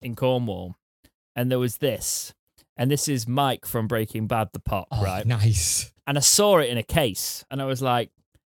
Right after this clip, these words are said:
Speaker 1: "That's been vaulted since twenty fourteen. I'm pretty sure that you can't buy these anymore." And I love
Speaker 2: Yeah.
Speaker 1: Breaking Bad. And I was like, "How much you got on him?" And he went, "Oh," he looked at his eBay solds, and they sell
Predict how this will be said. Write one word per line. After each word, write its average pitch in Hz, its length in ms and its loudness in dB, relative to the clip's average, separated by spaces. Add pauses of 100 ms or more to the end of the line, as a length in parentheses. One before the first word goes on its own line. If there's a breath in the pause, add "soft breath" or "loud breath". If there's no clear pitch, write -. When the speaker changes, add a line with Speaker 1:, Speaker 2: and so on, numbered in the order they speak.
Speaker 1:
"That's 226 220 4
been 127 220 2
vaulted 156 400 -2
since - 220 -14
twenty 110 320 -6
fourteen. 107 540 -4
I'm 92 100 -8
pretty 107 260 -6
sure 104 280 -2
that 104 120 -2
you 107 120 -4
can't 98 340 -2
buy 113 220 0
these 95 220 -8
anymore." 85 440 -12 (180 loud breath)
And 127 80 0
I 135 40 -4
love 156 180 2
Speaker 2:
Yeah. 135 100 -2
Speaker 1:
Breaking 104 300 0
Bad. 90 260 -4 (1300 loud breath)
And 160 100 0
I 165 40 2
was 165 140 4
like, 180 200 6
"How 214 120 4
much 247 180 -6
you 214 60 -6
got 214 180 4
on 220 140 4
him?" 95 240 2 (300)
And 147 80 -2
he 151 60 0
went, 147 200 2
"Oh," 147 160 0
he 135 200 -2
looked 160 220 -2
at 151 60 -4
his 135 100 -2
eBay 127 320 0
solds, 110 380 0
and 101 120 -2
they 110 40 0
sell 117 500 0